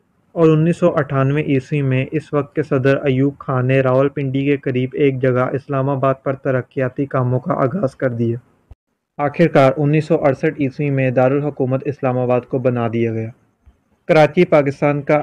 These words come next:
अब भी सबसे बड़ा शहर और तिजारती मरकज़ है।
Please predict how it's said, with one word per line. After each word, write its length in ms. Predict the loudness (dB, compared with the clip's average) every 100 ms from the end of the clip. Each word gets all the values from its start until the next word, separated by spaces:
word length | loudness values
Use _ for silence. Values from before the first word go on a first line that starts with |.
| 0
अब 100 | -4 0
भी 120 | 0
सबसे 360 | 0 -4 -2 -2
बड़ा 240 | 0 0
शहर 320 | -2 -2 0 0
और 180 | 0 -2
तिजारती 500 | -2 0 0 0 -4
मरकज़ 380 | -2 -2 -2 -8
है। 140 | -6